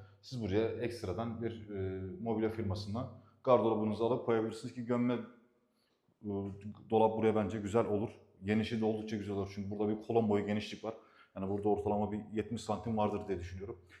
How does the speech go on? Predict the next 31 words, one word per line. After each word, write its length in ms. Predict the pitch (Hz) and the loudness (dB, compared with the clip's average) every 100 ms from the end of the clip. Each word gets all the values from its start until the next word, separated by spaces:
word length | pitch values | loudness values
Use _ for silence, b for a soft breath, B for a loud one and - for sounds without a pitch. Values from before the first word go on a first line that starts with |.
| - | -4
Yetmiş 260 | 104 117 | -2 -2
santim 380 | - 113 107 110 | -2 -2 -2 -2
derinliğinde 520 | 107 107 98 92 117 127 b b b | 0 0 -2 -4 -6 -10 b b b
burada 160 | 107 110 | 2 2
güzel 340 | 104 117 104 | 4 2 2
bir 180 | 101 - | -2 -4
dolap, 300 | 101 104 107 - - b b b | 2 2 2 -4 -16 b b b
güzel 280 | 104 117 104 | 0 2 2
bir 40 | |
saklama 500 | 101 - 107 117 113 | 0 0 0 2 2
alanı 340 | 98 98 113 117 | 2 2 -2 -4
burada 200 | 107 101 | -2 4
rahatlıkla, 520 | 107 104 98 117 113 - b b b b b - | 4 4 0 -2 -2 -10 b b b b b -4
e, 420 | 98 92 95 95 | 2 2 2 0
sizlerin 420 | 95 120 95 98 117 - - | -2 -4 -2 -2 -4 -6 -6
ihtiyacını 420 | 117 113 98 117 | -4 -2 0 0
göreceğini 440 | 107 110 101 117 | 2 2 2 0
düşünüyorum. 400 | 110 104 101 107 | 0 -4 -4 -2
Hemen 140 | 110 107 | -2 -2
yatak 320 | 107 117 104 | -2 -2 2
başlığını 320 | 104 - 104 | 2 0 -4
buraya 220 | 101 107 | 0 0
koyduğumuzda 440 | - 104 101 98 104 | 0 -4 -4 -4 -4
arkadaşlar 500 | 92 90 87 - 135 - _ b b b | -4 -6 -8 -6 -10 -10 _ b b b
rahatlıkla 360 | 110 110 - 113 | 8 8 6 -2
kullanabileceğiniz 720 | 110 107 104 87 92 120 - | 2 2 2 0 -4 -6 -6
bir 240 | 110 - - | -10 -8 -4
yatak 240 | 110 107 | -4 -2
odası 260 | 98 98 107 | -6 -6 -4
burada 200 | 101 98 | 2 4
var. 160 | 85 | 4